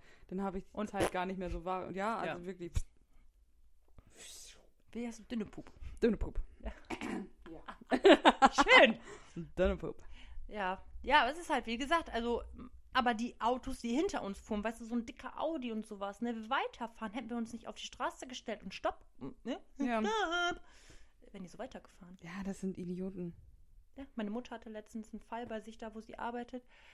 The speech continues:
Speaker 2: in der Filiale, da, äh, war einer, der ist wohl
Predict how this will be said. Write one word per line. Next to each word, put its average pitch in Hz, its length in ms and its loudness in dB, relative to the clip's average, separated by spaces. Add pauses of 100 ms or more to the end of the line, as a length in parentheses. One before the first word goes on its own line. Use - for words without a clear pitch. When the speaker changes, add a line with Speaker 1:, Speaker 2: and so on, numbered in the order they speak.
(180)
Speaker 2:
in 208 120 -8
der 226 100 -4
Filiale, 226 500 -10
da, 196 320 -8
äh, 202 320 -10 (680)
war 214 140 -6
einer, 214 280 -6
der 202 280 -12
ist - 280 -20
wohl 185 380 -12